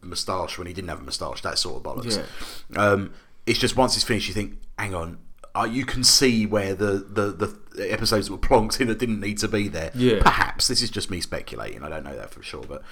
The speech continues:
Speaker 1: it certainly feels that way in retrospect. Um,
Speaker 2: I have two questions.
Speaker 1: Go for it.
Speaker 2: First question is: Is there a big bad in this,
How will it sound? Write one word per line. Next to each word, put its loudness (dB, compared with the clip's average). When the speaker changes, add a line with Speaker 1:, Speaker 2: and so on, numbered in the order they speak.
Speaker 1:
it -2
certainly 6
feels -2
that -4
way -6
in -10
retrospect. -8
Um, -4
Speaker 2:
I -2
have -4
two -2
questions. 0
Speaker 1:
Go 10
for 2
it. -8
Speaker 2:
First 4
question 0
is: 0
Is -4
there 4
a 2
big 0
bad 4
in -6
this, -4